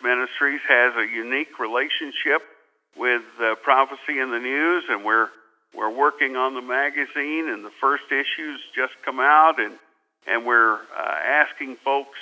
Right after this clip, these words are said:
to get a subscription to the magazine and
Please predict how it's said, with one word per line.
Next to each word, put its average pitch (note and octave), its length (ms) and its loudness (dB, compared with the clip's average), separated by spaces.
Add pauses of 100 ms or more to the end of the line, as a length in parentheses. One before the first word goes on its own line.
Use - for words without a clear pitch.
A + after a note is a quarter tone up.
(100)
to A2 80 -4 (100)
get C3+ 220 0
a A2 160 -6 (200)
subscription D#3 880 -4 (480)
to D3+ 120 -6
the C#3+ 80 -6
magazine C#3+ 760 -4
and B2 220 -6